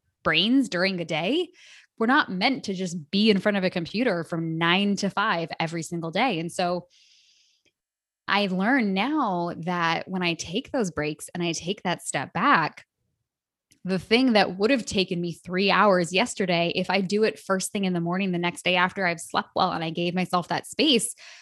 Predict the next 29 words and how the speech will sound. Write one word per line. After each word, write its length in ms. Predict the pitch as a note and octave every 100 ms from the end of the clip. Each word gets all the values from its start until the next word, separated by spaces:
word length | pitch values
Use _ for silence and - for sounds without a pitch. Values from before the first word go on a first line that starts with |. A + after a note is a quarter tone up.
| - -
I 40 | -
can 120 | B3
knock 220 | F3+ F3
it 60 | F3+
out 120 | F3+
in 80 | F3+
thirty 280 | G3 G3
minutes. 580 | F#3+ D#4 - - - - - _ _ -
And 140 | G#3+
it's 380 | G#3+ - - -
amazing 580 | G3+ F#3+ C#4 A#3+ E3+ E3
to 140 | -
see 260 | E3+ - B3+
that 280 | G3+ D#3+ -
and 140 | F#3 F3
to 140 | F#3+
be 120 | E3 F#3+
able 200 | F#3 F#3+
to 120 | F3+
see 300 | - F#3+ F3+
how 360 | E3 - E3+ F3
we 180 | F3
can 420 | F3+ E3+ E3+ E3 -
focus 460 | - G3 A#3+ G#3+ F3
in 80 | D#3
that 120 | C#3+
way 140 | E3
when 140 | D#3
I, 80 | E3+